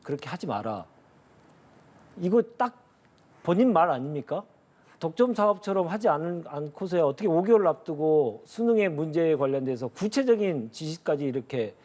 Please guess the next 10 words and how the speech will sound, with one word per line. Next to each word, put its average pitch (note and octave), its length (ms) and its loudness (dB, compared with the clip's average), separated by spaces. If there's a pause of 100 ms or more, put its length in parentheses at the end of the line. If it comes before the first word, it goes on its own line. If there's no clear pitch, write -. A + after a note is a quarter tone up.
(220)
나와서 C3 720 0 (1800)
수험생과 E3 800 0
학부모 D3 720 -6
모두를, F#3 680 0
전 F#3+ 220 -4
국민을 F3+ 340 0
이렇게 C3 380 -2
혼란에 F3 380 0
빠뜨리는지는 B2 640 -6
모르겠습니다. A#2 640 -8